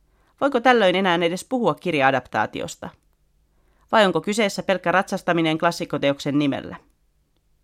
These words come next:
Tällaisia pohdintoja olisin kyllä katsojana kaivannut Maameren tarinoiden elokuva-arvosteluihin.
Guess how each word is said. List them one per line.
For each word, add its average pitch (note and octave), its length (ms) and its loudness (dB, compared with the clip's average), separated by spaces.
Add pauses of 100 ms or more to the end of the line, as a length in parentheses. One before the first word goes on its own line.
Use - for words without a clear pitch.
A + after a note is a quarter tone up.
(1080)
Tällaisia G3 420 4
pohdintoja G#3 580 2
olisin F#3 300 -2
kyllä G3 160 0
katsojana F#3+ 460 0
kaivannut D#3+ 520 2 (300)
Maameren F3+ 420 4
tarinoiden D#3+ 500 2
elokuva-arvosteluihin. D3 1120 0